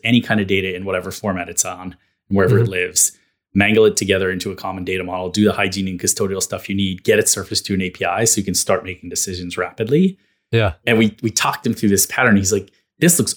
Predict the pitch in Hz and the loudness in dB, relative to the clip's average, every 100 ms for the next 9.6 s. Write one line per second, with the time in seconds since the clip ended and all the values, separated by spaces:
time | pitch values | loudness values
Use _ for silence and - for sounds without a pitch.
0 | 120 113 - 131 113 101 - 110 92 - | -2 0 2 4 4 2 2 0 0 -2
1 | 87 - 85 - _ - - - - 131 | -4 -2 -4 -8 _ -4 0 2 4 2
2 | - - - _ _ _ 110 135 170 170 | 0 -6 -10 _ _ _ 6 6 6 2
3 | 143 113 113 117 139 127 107 101 98 90 | 0 0 0 2 2 2 4 2 0 -6
4 | 82 90 104 _ _ _ 117 110 - 123 | -6 -8 -12 _ _ _ 2 2 2 2
5 | 120 107 - _ _ - 151 170 - - | 2 0 -4 _ _ 2 4 4 2 2
6 | 147 143 147 - 131 113 113 127 98 98 | 4 4 4 0 2 4 6 6 4 2
7 | - _ _ _ - 110 - _ _ - | -8 _ _ _ 2 2 0 _ _ 0
8 | 139 156 143 - 123 139 170 175 190 175 | 4 6 4 2 0 2 4 6 6 6
9 | 113 92 90 - - | 6 6 2 0 -2